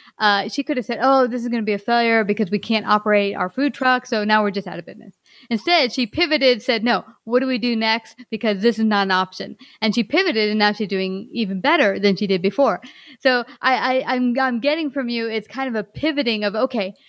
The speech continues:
so how do you revise that idea of failure or not working or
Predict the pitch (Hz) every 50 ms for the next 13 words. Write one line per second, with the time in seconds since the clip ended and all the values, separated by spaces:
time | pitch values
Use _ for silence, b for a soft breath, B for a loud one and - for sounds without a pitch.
0 | b b - 254 240 233 190 151 196 - _ _ - 240 247 254 269 247 240 226
1 | 196 196 202 190 202 - _ 226 202 196 220 214 220 220 220 214 214 208 196 -
2 | 196 196 196 180 196 196 190 196 190 190 185 175 175 180 185 175 _ _ _ _
3 | _ _ _ _ _ _ - 226 214 202 202 196 185 175 175 175 - - 190 175
4 | 170 175 196 202 196 196 190 196 196 190 190 - 180 175 175 170 165 165 165 170
5 | 165 170 196